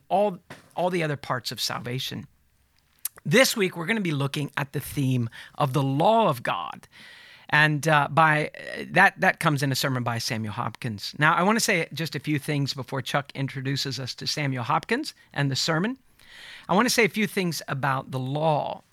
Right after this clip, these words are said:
uh, just as introduction, because I think that as, um, modern evangelicals, um, I think, Chuck,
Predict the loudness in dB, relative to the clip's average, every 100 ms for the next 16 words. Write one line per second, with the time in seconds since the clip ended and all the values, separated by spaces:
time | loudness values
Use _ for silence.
0 | -4 -2 0 -2 -2 -2 -2 -2 -2 -2
1 | -2 -8 -10 -16 -20 -10 -4 2 4 4
2 | 2 0 2 2 2 4 2 2 -2 -2
3 | -4 4 4 6 2 0 -2 0 0 -2
4 | -4 -4 -6 -6 -4 -4 -4 -8 _ -20
5 | -20 -8 -2 -2 -2 -6 2 2